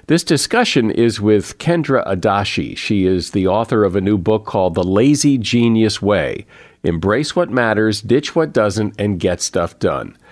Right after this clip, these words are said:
Her message really struck a chord with me and, and apparently a lot of other people too.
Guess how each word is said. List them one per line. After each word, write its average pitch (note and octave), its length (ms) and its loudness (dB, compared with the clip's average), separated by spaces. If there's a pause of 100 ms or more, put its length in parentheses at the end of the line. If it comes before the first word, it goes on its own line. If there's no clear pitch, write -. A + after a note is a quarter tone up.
(440)
Her C3+ 160 0
message D3+ 440 0
really A#2 380 2
struck - 420 -4
a G#2 100 0
chord A#2+ 380 0
with F2 220 -2
me G2 320 2
and, D#2+ 200 -4 (380)
and F#2 220 -2
apparently A#2 540 0
a G2 80 2
lot G#2 180 2
of F#2+ 100 -2
other A2+ 200 2
people F#2 340 -2
too. G#2 420 0